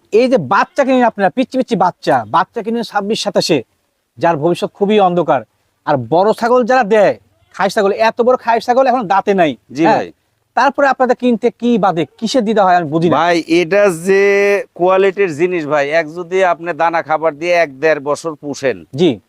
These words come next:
Speaker 2: আর আল্লাহ যদি এক বাঁচায় রাখে, কি হবে আল্লাহ পাক জানে ভাই।
Speaker 1: ভাই, বাচ্চার দামে দিবেন তো এটাকে?
Speaker 2: বাচ্চার দামই তো ভাই।
Speaker 1: বলেন, দাম বলেন।
Speaker 2: ভাই, এটা কেউ নিতে চাইলে পছন্দ করলে দাম দর একটা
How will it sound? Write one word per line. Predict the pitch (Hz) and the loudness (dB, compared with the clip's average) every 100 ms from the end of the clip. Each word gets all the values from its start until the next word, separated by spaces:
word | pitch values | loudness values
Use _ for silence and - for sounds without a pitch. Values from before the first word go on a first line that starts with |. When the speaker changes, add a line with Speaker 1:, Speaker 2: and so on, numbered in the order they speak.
| - | -6
Speaker 2:
আর | 143 151 | -2 0
আল্লাহ | 165 175 | 2 2
যদি | 156 160 | 0 0
এক | 185 | -2
বাঁচায় | 156 170 165 | 0 -2 0
রাখে, | 165 151 170 | 0 -2 -6
কি | - 196 | -10 -4
হবে | 156 175 196 | -2 0 0
আল্লাহ | 185 170 | 0 0
পাক | 135 117 | -2 -6
জানে | 107 104 | -8 -12
ভাই। | 95 95 78 | -12 -14 -8
Speaker 1:
ভাই, | 139 165 110 _ _ - | -2 -2 -4 _ _ -10
বাচ্চার | 110 180 - 214 | -4 -4 -2 -2
দামে | 226 | 0
দিবেন | 220 240 | 2 2
তো | 214 | 0
এটাকে? | 294 247 - _ _ _ _ | 0 -2 -4 _ _ _ _
Speaker 2:
বাচ্চার | 131 202 233 | -4 -2 0
দামই | 220 220 | 0 0
তো | 170 | 0
ভাই। | 135 120 | 0 0
Speaker 1:
বলেন, | 170 202 | 2 2
দাম | 160 147 | 0 0
বলেন। | 131 104 - 110 | -2 -4 -10 -2
Speaker 2:
ভাই, | 175 | 0
এটা | 196 208 | 2 0
কেউ | 196 220 | 2 2
নিতে | 214 208 | 2 0
চাইলে | 190 220 | 0 -2
পছন্দ | 196 202 196 208 | -2 -4 -4 -6
করলে | 202 214 214 | -4 -2 -2
দাম | 202 202 214 | 0 0 -2
দর | 202 202 | 0 -2
একটা | 185 202 _ 202 | -2 -6 _ -6